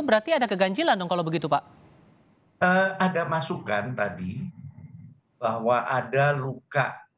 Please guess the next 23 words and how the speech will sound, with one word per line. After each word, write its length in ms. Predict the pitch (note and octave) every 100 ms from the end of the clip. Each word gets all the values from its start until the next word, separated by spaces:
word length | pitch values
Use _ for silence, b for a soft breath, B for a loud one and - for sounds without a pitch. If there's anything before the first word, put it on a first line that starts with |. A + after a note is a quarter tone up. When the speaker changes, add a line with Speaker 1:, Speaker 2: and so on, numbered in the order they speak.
| _ _
Speaker 2:
eh, 240 | - C3 B2
bukan 320 | A#2+ A#2+ A#2
luka, 320 | C#3 A#2+ A2
ada 480 | - B2 - A#2+ A2+
bekas 720 | G#2+ - - C#3+ C3+ - -
di 160 | - A#2+
mobil 720 | B2+ D3 C#3+ A#2 G2+ A#2+ G#2
ya, 160 | F#2 G#2 - _
ada 240 | A2+ G2+
goresan 640 | F#2+ G#2+ G#2 G#2+ - B2+ G#2+
di 160 | G2
mobil, 480 | A#2+ D3+ F#2+ F2+ C#3 A#2+ - - B B B B
itu 320 | - C3+ F#3+ C#3
disarankan 800 | A#2+ C3 B2 B2 B2 A#2 F3+ F3+
untuk 320 | C#3 B2+ B2+ A#2+
dilakukan 720 | G#2+ G#2+ - A2+ A#2+ G#2+ G#2
pemeriksaan 640 | G#2+ G#2 G#2 - A2+ A#2+
secara 320 | A#2 A2 G#2
saintifik. 800 | - G#2 G2 F#2+ G#2 - F#2 F2+ _ _ b b b _ C#3+
Adakah 560 | C#3 B2+ - D#3+ -
kaitannya 640 | C#3 B2+ B2+ B2 A#2 B2 A#2
itu 160 | - A#2+
dengan 400 | A2+ G#2 G#2 G2+